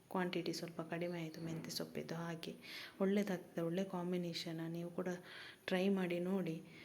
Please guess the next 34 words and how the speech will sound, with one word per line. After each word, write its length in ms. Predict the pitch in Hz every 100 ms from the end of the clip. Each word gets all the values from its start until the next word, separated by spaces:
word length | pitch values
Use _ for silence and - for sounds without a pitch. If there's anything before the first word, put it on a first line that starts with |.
| - -
ನನಗೆ 280 | 175 196 208
ತುಂಬಾ 280 | 190 196
ಇಷ್ಟ, 240 | 202 180 -
ನಾನು 240 | 170 170
ತು-, 120 | 170
ಸುಮಾರು 380 | - 185 185 202
ಸತಿ, 320 | 202 185 185
ತುಂಬ 300 | 170 175 185
ಸತಿ 260 | 202 196 190
ಮಾಡಿದ್ದೇನೆ. 680 | 170 170 175 170 170 165 185 - - - - -
ಒಳ್ಳೇದಾಗ್ತದೆ, 800 | 208 226 233 220 165 170 165 170 180 - - - - -
ಅಯ್ಯೋ, 280 | 170 165 165
ಅನ್ನಕ್ಕೆ 480 | 165 170 170 170
ಕೂಡ 180 | 175 180
ಆಗ್ತದೆ, 580 | 185 190 190 208 208 269 - - - - - -
ತ-, 280 | 208 190 190
ತಿಂಡಿಗೆ 340 | 196 180 175
ಸಹ 140 | 175
ಆಗ್ತದೆ, 340 | 170 165 165 160
ದೋಸೆ, 340 | 165 165 165
ಚಪಾತಿ 420 | 165 170 170 170
ಯಾವುದ್ರೊಟ್ಟಿಗೆ 640 | 170 165 175 180 170 175 170
ಸಹ 160 | -
ಆಗ್ತದೆ. 420 | 180 190 190 160
ಆಯ್ತು 380 | 165 180 190 190
ಈಗ 140 | 156 156 160 - - - -
ನೋಡಿ, 180 | 175 170
ಎಷ್ಟು 440 | 180 - 180 -
ಬೇಗ 300 | 202 208 196 180
ಆಯ್ತಲ್ಲ 420 | 170 170 170 165
ಗೈಸ್, 280 | 170 165 - - - - - - -
ನೀವು 140 | 208 202
ಸಹ 140 | 190
ಮಾಡ್ಕೊಳ್ಳಿ. 500 | 175 170 - 165 160